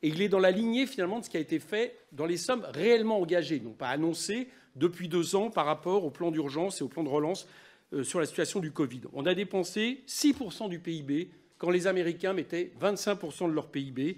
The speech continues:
par rapport à une situation. Alors vous avez beau la décrire avec des, euh, une espèce de, de, euh, de, de, d'angélisme, je sais pas ce que c'est, pour nous dire que la relance économique est là. J'entends un collègue qui me dit : « On a retrouvé le niveau du chômage. » Il y a juste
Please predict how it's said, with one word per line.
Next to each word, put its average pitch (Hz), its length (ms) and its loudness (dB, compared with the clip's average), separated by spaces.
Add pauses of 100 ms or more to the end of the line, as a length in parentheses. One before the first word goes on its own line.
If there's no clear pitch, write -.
(340)
par 180 160 4
rapport 208 220 0
à - 20 2
une 185 80 0
situation. 185 460 0
Alors 110 160 -4
vous 135 120 -6
avez 175 120 4
beau 180 120 2
la 170 120 4
décrire 175 460 -2
avec 123 180 -6
des, 117 200 -8 (440)
euh, 123 320 -8
une 123 80 -10
espèce 143 340 -4
de, 120 160 -4
de, 110 300 -10 (380)
euh, 117 140 -12 (120)
de, 120 220 -12
de, 131 40 -8
d'angélisme, 147 680 -2
je - 60 -10
sais - 60 -14
pas 175 80 -2
ce - 80 -12
que 143 100 0
c'est, 160 240 0
pour 117 140 -6
nous 117 120 -4
dire 135 240 -4
que 143 100 -6
la 131 180 -2
relance 151 280 -4
économique 131 520 -4
est 160 40 2
là. 147 280 0
J'entends 123 360 -10
un 117 60 -10
collègue 143 400 -10
qui - 140 -14
me 113 60 -14
dit : « 147 160 -6 (300)
On 131 100 -8
a 131 40 -2
retrouvé 143 380 -4
le 147 60 -6
niveau 135 200 -8
du 131 120 -12
chômage. » 151 420 -6
Il - 20 -14
y 113 80 -12
a 117 40 -14
juste 170 260 -14